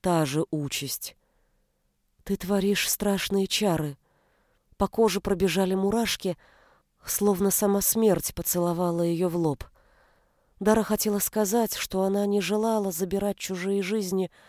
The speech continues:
ради заклятий, что она не желала иметь ничего общего с воронами,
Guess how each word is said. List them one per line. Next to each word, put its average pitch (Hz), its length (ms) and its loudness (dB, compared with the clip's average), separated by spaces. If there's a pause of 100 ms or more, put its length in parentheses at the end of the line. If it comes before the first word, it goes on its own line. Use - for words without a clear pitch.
(160)
ради 185 260 0
заклятий, 196 720 -2 (720)
что - 260 0
она 226 200 2
не 233 100 4
желала 233 500 2
иметь 226 320 0
ничего 233 460 0
общего 208 320 -2
с - 120 2
воронами, 202 540 4